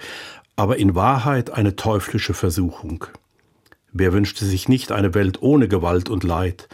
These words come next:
ein Leben nur im Gelingen und Strahlen?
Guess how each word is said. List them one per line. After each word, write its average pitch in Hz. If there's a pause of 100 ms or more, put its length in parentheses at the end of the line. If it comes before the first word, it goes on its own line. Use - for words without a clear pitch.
(120)
ein 104
Leben 95
nur 120
im 92
Gelingen 104
und 85
Strahlen? 95